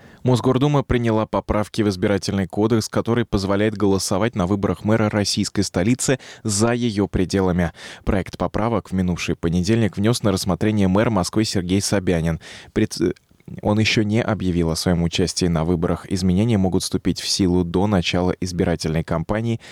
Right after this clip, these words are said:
в конце мая. Сами выборы должны состояться девятого сентября. В Москве стартует гастрольный тур международного Л Г Б Т-кинофестиваля "Бок о бок", который продлится до воскресенья.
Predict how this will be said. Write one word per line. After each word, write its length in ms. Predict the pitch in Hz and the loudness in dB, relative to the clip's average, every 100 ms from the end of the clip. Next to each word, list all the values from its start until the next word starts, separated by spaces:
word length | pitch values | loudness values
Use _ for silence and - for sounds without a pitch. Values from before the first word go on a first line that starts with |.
| - | -20
в 100 | - | -10
конце 420 | - 98 87 95 85 | 0 0 0 0 2
мая. 360 | 85 80 78 | 2 2 0
Сами 300 | - 92 82 | 0 0 0
выборы 260 | 92 117 123 | 0 2 2
должны 320 | 110 107 113 | 0 -2 -4
состояться 640 | - 110 110 101 98 - - | -4 -4 0 0 0 0 -2
девятого 640 | 110 117 95 82 - 78 76 | -2 0 2 0 -2 -4 -2
сентября. 720 | - 87 78 87 80 80 78 - _ _ _ _ _ _ _ _ _ _ _ _ _ _ - | -2 -2 -2 -2 0 -2 -4 -8 _ _ _ _ _ _ _ _ _ _ _ _ _ _ -2
В 120 | 113 | 2
Москве 380 | 131 - 147 143 | 2 0 0 0
стартует 480 | - 123 131 127 | 0 -2 0 0
гастрольный 540 | 110 110 - 117 107 107 | 2 0 2 0 2 -2
тур 240 | - 123 | 0 0
международного 640 | 113 101 107 104 104 101 98 | 0 0 0 2 0 0 0
Л 80 | |
Г 100 | 95 | 0
Б 140 | 92 98 | 0 0
Т-кинофестиваля 1040 | 101 - 98 92 - 92 - 92 95 92 | -2 0 0 0 -2 -4 0 0 2 2
"Бок 260 | 90 90 - | 0 -2 -2
о 120 | 101 | -2
бок", 180 | 117 120 | 0 -2
который 360 | - 98 123 127 | -2 -2 -2 0
продлится 500 | 107 95 101 - 113 | 0 0 0 0 -2
до 180 | 98 90 | 0 0
воскресенья. 800 | 90 - 92 - 95 87 85 | 0 0 -2 0 0 2 0